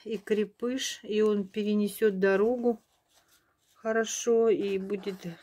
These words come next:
расти, цвести и радовать свою хозяйку. Ну, я надеюсь на это. Конечно, я, ой, всё-таки мы кого-то зацепили своей красотой. Сейчас поправлю.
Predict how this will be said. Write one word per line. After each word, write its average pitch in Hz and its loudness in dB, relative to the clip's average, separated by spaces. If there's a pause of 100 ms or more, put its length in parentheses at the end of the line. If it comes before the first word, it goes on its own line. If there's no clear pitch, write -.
расти, 196 -6
цвести 202 -4
и 220 6
радовать 190 -4 (1000)
свою 190 0
хозяйку. 180 0
Ну, 220 -2
я 226 4
надеюсь 196 0
на 185 -2
это. 185 -8 (920)
Конечно, 226 6
я, 208 4 (640)
ой, 208 -2 (500)
всё-таки 180 -12
мы 180 -4
кого-то 175 -6
зацепили 202 -6 (720)
своей 247 4
красотой. 247 0 (1160)
Сейчас 185 -14
поправлю. 185 -2